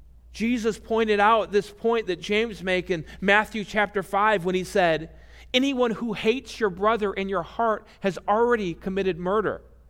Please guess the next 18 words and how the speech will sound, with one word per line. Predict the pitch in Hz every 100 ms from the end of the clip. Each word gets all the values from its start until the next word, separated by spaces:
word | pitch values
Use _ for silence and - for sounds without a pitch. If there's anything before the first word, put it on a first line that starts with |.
| - - - - - - -
And | 185
anyone | 180 247 233 220
who | 180
lusts | 190 190 202 214 - - -
after | 185 -
a | 180
woman | 160 196 208 143 120 -
has | - 160 -
already | 185 214 196
committed | 175 170 180 196 160 -
adultery | 151 170 196 - 175 147
in | -
his | 143
heart." | - - 185 - - - - - - - - - - - - - - - - - - - - - - -
You | 160
see, | - 226
when | 202
sin | 165 - 240 226 226 185